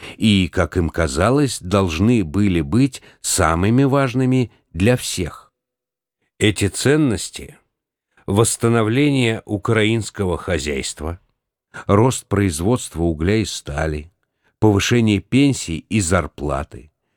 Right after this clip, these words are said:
политическая стабильность и порядок. Язык Майдана был совсем другим с точки зрения шахтёров Донбасса или металлургов Кривого Рога,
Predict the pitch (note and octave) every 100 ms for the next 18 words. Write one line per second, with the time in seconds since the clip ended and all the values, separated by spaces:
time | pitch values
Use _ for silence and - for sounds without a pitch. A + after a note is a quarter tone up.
0 | _ - A#2 G#2+ - A#2 - - G#2 F#2+
1 | - - D2 D#2+ C#3 D3 G#2 - _ _
2 | _ _ G2 - F2+ D2+ G#1 - - _
3 | _ _ _ _ _ _ _ _ _ _
4 | _ _ G2 G#2+ G2 C3+ D3+ G#2+ A#2 A#2
5 | A2+ D#3+ F3 A2+ D2 - _ _ _ -
6 | F#2+ B2+ - D#3 - - A#2+ E2 D2+ C2
7 | - - _ _ _ - - A2+ - G#2
8 | G2+ G#2 D#2+ D2+ A#2 G#2+ - F#2 C2 -
9 | G2+ A2 A2 F2 - - - _ _ -
10 | G2 F#2+ F#2 E2 D#2 G2 G2 F#2+ A2+ G#2
11 | G#2+ - G2 F#2 G2+ G2+ A2 A2+ D#2 D2+